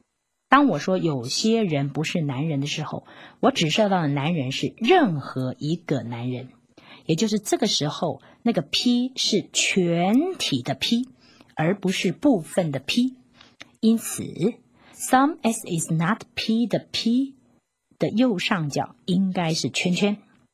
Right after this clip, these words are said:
应该是圈圈，也就是周延的。好，到这里，我不知道各位听众有没有听出那个规则。这规则其实也很简单哦，你如果知道那个，知道那个理由的时候，我们可以得出一个规则。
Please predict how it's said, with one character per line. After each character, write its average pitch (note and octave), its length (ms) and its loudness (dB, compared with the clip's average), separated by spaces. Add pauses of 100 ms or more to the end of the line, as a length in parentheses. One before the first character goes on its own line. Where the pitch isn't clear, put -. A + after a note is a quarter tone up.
(560)
应 F#3 280 2
该 E3 200 0
是 D#3+ 140 -6
圈 D#3+ 200 -4
圈， F3 320 -4 (180)
也 C#3+ 120 -2
就 E3 140 0
是 A#2+ 200 -4
周 F#3 320 0
延 B2 280 -4
的。 - 200 -8 (680)
好， C#3+ 120 0
到 B3+ 180 2
这 B3+ 200 2
里， C#3 280 -2
我 D3 140 -4
不 - 80 -10
知 G3 120 0
道 F3+ 200 2
各 F3+ 140 -2
位 E3 120 0
听 F3+ 300 -2
众 D3+ 220 -4
有 C#3 120 -2
没 D#3 80 0
有 F#3 100 0
听 G#3+ 400 2
出 G#3+ 260 2
那 G#3+ 280 0
个 - 280 -4 (420)
规 F3+ 300 2
则。 - 420 -8 (1040)
这 E4 100 0
规 D4+ 160 2
则 A3+ 100 4
其 F#3 140 -2
实 F#3 60 0
也 F3 140 2
很 D#3 200 -2
简 C3+ 200 -2
单 C#3 200 -2
哦， C3+ 160 -4
你 D3+ 100 -4
如 G#3 120 0
果 G3+ 120 -2 (280)
知 - 180 -2
道 B3 200 2
那 F3 100 -2
个， C#3+ 220 -4 (320)
知 D4+ 100 -2
道 D#4+ 140 4
那 C4+ 100 4
个 G#3 60 2
理 D3 140 2
由 B2+ 140 -6
的 E3+ 100 -4
时 E3+ 140 -4
候， - 280 -6
我 E3+ 80 0
们 B3+ 140 4
可 - 140 -2
以 F3+ 60 2
得 D3+ 200 -2
出 E3 180 -4
一 E3 60 -2
个 D#3+ 100 -2
规 F3 240 0
则。 C3+ 260 -8